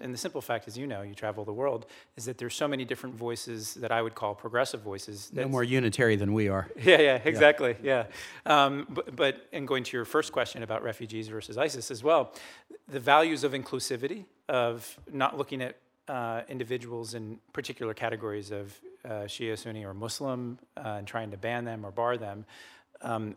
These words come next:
Speaker 1: working with those partners and building a much more coherent coalition than we have right now,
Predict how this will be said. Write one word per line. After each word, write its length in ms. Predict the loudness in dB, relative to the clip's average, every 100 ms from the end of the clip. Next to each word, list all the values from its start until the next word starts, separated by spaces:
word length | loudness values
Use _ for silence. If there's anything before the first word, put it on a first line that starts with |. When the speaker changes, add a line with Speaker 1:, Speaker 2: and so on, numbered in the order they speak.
| 0
Speaker 1:
working 380 | 6 6 4
with 160 | -2 0
those 160 | -2 -2
partners 640 | 2 2 2 -6 -8 -12
and 180 | -10 -6
building 480 | -4 -4 -4 -8 -10 -8
a 80 |
much 240 | -4 -4 -4
more 120 | -8
coherent 460 | -4 -4 -2 -4 -4
coalition 460 | -6 -6 -6 -10
than 120 | -12
we 80 | -12
have 260 | -10 -8 -6
right 200 | -8 -6
now, 320 | -8 -6 -8